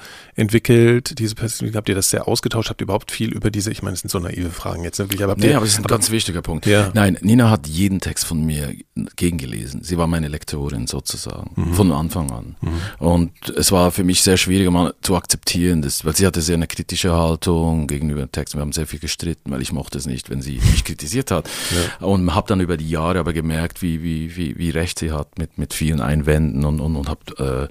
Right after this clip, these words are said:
Speaker 2: sehr oft, äh, Korrekturen angebracht. Und jetzt kommt's dann eben wegen den Interviews. Ähm, sie wusste natürlich, dass die inszeniert sind, aber sie, die Umstände kannte sie auch sehr gut und ich glaube nicht, dass sie mich,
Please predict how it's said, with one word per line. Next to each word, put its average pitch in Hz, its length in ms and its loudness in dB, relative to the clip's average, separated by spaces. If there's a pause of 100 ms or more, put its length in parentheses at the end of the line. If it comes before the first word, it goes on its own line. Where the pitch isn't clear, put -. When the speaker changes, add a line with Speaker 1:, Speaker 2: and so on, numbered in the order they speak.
(340)
Speaker 2:
sehr 87 180 2
oft, 78 260 0
äh, 76 320 0
Korrekturen 90 460 0
angebracht. 82 580 0 (340)
Und 107 360 6 (400)
jetzt - 140 0
kommt's 104 160 0
dann 104 100 6
eben 101 320 2
wegen 92 140 2
den 90 100 4
Interviews. 80 600 2
Ähm, 82 420 0 (160)
sie 87 240 -4
wusste 110 200 2
natürlich, 101 240 0
dass 92 140 -2
die 92 300 0
inszeniert 87 640 2
sind, 107 140 2
aber 82 120 0
sie, - 120 2 (180)
die 110 100 4
Umstände 117 680 6
kannte 95 240 0
sie 85 120 -2
auch 92 120 0
sehr 95 180 2
gut 90 180 -2
und 80 120 0
ich - 80 -8
glaube 82 140 2
nicht, 90 140 0
dass 85 120 2
sie 90 80 2
mich, 87 200 2